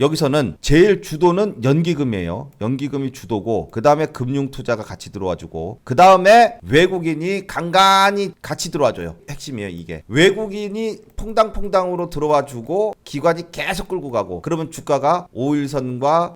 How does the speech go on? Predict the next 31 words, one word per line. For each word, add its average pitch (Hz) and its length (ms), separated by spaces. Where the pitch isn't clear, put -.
십일선을 151 600
따라서 127 320
계속 113 1040
올라갑니다. 101 460
이런 113 260
패턴으로. 85 420
그래서 139 500
지금 196 520
이 143 200
에스케이 127 380
디스커버리 117 480
같은 104 240
경우에는 95 480
시가총액이 170 720
그렇게 175 260
크지가 175 460
않아요. 101 360
일 196 360
조 214 380
천억 226 300
정도 135 180
됩니다. 87 320
일 131 160
조 120 140
천억. 113 280
그렇기 113 260
때문에 104 380
지금 175 460
계속해서 131 500
우상향해서 117 800
가는 143 380